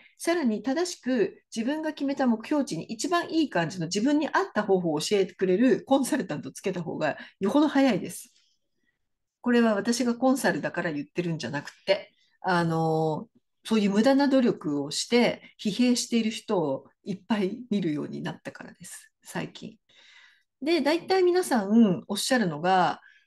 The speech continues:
えーっと、起業当初ですね、開業時。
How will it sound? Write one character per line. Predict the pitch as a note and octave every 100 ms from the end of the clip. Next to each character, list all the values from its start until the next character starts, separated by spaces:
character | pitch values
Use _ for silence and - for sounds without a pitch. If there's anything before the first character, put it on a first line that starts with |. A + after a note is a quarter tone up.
| -
え | F3+ F3+ F3
ー |
っ |
と、 | F3 F3+
起 | -
業 | A#3 C#4 C#4
当 | C#4 A#3+
初 | - - -
で | D#3
す | - F#3+
ね、 | A#3+
開 | A#3+ A3 G#3
業 | G#3+ D#3
時。 | D3 F3 -